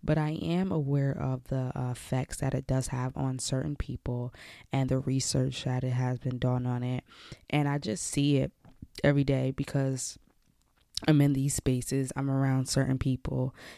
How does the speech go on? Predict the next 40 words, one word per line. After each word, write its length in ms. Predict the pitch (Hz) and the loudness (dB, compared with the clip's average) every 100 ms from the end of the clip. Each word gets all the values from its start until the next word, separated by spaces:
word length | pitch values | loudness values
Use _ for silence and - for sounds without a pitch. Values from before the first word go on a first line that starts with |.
| - | -2
and 160 | 151 151 | 4 4
I 80 | 151 | 4
believe 320 | 151 156 156 | 4 4 4
it's 120 | - | 2
a 60 | 156 | -2
conversation 920 | - 139 139 139 135 147 - 139 127 | 0 0 0 0 0 0 2 0 2
we 120 | 139 | 0
should 200 | - 147 | 0 -2
be 120 | 143 | 0
having, 400 | 135 151 151 139 | 2 0 0 -2
because 340 | 135 151 135 | -2 -2 0
if 160 | 135 - | -2 -2
we're 100 | 151 | -4
being 320 | 139 143 135 | -2 -2 -2
quite 360 | 127 - 139 - | -4 -4 -4 -4
frank, 520 | - 139 147 143 - - - - - - _ - | -8 -4 -2 -4 -8 -16 -20 -20 -20 -20 _ -12
especially 560 | - - 151 143 - 143 | -8 0 2 2 -2 -2
if 160 | 143 | -4
you're 120 | 147 143 | -2 -2
in 160 | 135 | 0
the 100 | 127 - | 0 0
eighteen 560 | 131 - - 139 135 127 | -2 -4 -4 -4 -2 -6
to 100 | - | -10
twenty-four-year-old 1700 | - - 139 131 123 151 _ _ - - 143 147 143 131 131 127 127 - | -10 -6 -4 -4 -6 -12 _ _ -20 -2 0 2 0 0 0 -2 -6 -8
rank, 460 | 123 151 139 - - - - - | -4 -2 -4 -6 -16 -20 -6 -4
it's 240 | - - | -2 0
not 180 | 147 156 | 0 0
many 400 | 131 135 151 147 | -2 0 2 2
of 140 | 131 | 2
us, 180 | 131 131 | 0 -2
if 140 | 135 | -4
you 60 | 143 | -4
look 100 | 147 | -4
at 120 | - | -6
the 60 | - | -8
stats, 500 | - 139 143 - - | -2 0 0 0 -2
who 300 | - 143 131 - | 0 0 0 -4
are 160 | - 135 | -2 0
not 420 | 127 123 131 131 | 0 0 2 0
using 600 | 127 135 131 127 120 123 | 0 0 0 -2 -4 -6